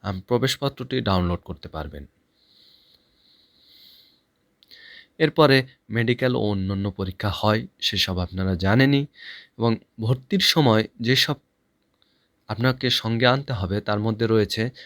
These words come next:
যে আপনাকে অবশ্যই পিতামাতার অনুমতিপত্রটি আনতে হবে, আহ, চেয়ারম্যানের পরিচয়পত্র এবং, আহ, নীল ব্যাকগ্রাউন্ডে এগারো কপি পাসপোর্ট সাইজের ছবি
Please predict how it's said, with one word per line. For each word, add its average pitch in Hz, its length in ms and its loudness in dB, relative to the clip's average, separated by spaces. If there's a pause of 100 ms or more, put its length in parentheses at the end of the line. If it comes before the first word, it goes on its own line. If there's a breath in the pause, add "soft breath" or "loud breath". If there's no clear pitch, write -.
(160 loud breath)
যে 120 100 -4
আপনাকে 123 360 -4
অবশ্যই 139 400 0
পিতামাতার 127 500 -2 (100)
অনুমতিপত্রটি 120 880 -4 (100)
আনতে 107 280 -4
হবে, 131 400 4 (520 loud breath)
আহ, 98 200 -6
চেয়ারম্যানের 120 540 4
পরিচয়পত্র 123 880 -2 (100)
এবং, 104 360 2 (640 soft breath)
আহ, 101 260 -2 (340)
নীল 147 340 4
ব্যাকগ্রাউন্ডে 117 800 2 (380)
এগারো 135 320 2
কপি 135 480 -8 (180)
পাসপোর্ট 113 480 -4
সাইজের 98 400 0
ছবি 117 480 -2